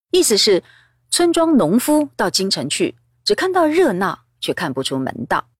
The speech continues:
所以说，我们现代人用自己的感觉去读这部贵族小说，就会变成乡巴佬啦。小说家交代了贾家经济的来源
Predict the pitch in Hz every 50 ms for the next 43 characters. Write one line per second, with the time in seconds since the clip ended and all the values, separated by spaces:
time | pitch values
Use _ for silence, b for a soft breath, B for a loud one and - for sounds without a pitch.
0 | _ _ _ _ _ _ _ _ _ _ _ _ - - 339 403 370 247 226 -
1 | - 214 214 208 214 220 - _ _ _ - 170 156 175 196 - 381 311 277 277
2 | 247 190 156 143 123 120 139 165 - _ _ - 240 202 180 - 269 262 - -
3 | 135 - 135 160 - 180 139 - - - - 147 131 123 135 151 - - 180 -
4 | 147 151 - 208 185 160 - 160 - - 240 214 156 139 - 131 131 160 - -
5 | - - - - 170 160 156 160 - _ _ _ _ _ _ - - 226 202 165
6 | 147 - 175 156 - 180 143 151 - 151 143 156 - 190 180 180 180 180 170 175
7 | 165 127 - - - 160 165 - - - _ _ _ _ _ _ _ _ _ _
8 | _ _ _ _ _ _ _ _ _ _ _ _ _ _ _ _ _ _ _ _
9 | - - 214 202 - 311 330 339 330 339 320 339 330 349 359 339 269 214 196 -
10 | - - - - 220 220 220 - 277 302 311 330 - 311 226 175 151 139 135 135
11 | 156 196 196 160 151 147 151 170